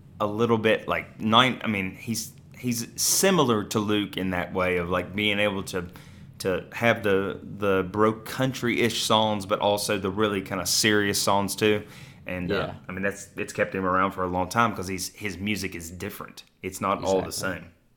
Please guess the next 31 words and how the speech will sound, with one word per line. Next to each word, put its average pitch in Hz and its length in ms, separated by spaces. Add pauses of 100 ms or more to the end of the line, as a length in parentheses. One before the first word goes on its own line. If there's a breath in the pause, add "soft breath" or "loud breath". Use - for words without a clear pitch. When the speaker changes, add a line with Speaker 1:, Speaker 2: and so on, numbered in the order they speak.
(420)
Speaker 2:
I - 120
agree 98 260
with 95 180
you. 92 140 (400 soft breath)
Speaker 1:
Yep. - 120
Speaker 2:
It's - 260
just 92 260
very 95 220
diverse 87 600
in 85 180
the, 82 180
Speaker 1:
Yep. - 120
Speaker 2:
in 92 60
the 87 80
fact 87 280
that 90 100
he 87 100
can 85 400 (480)
hit 120 160
that 113 180
mainstream 95 680
audience 90 600
as 87 120
well 87 280
as 85 220
have 95 180
those 85 180
really 90 160
serious 85 400
songs 85 340
too. 85 320